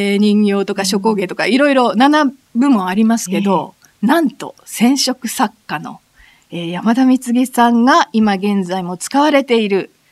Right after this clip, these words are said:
Speaker 1: 日本工芸会のロゴマーク、
Speaker 2: あー、
Speaker 1: デザインしています。
Speaker 2: そうなんですね。
Speaker 1: はい。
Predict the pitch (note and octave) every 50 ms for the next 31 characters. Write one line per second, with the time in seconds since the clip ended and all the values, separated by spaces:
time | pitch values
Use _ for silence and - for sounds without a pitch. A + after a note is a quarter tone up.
0 | _ _ _ _ _ _ _ _ _ _ _ _ _ _ _ - F#3+ G3 E3+ A3+
1 | B3 G#3+ - A3 A3 G3+ G#3 G3 F3+ - E3+ D#3+ E3 E3 E3 F3 F3+ F3+ G3 F#3
2 | F3+ E3+ D#3+ - _ - F3+ - - - - - - - - - F#4 C#4 F#3 A3+
3 | A3+ F#3 F#3 G#3 A#3+ - - E3 C#3+ - C4 B3 A#3 A3 G#3 G3 - - D#3 D3
4 | D3+ D3+ D#3 E3+ F3 F3+ F#3 F#3 G3 G3 F#3 F#3 F#3+ F#3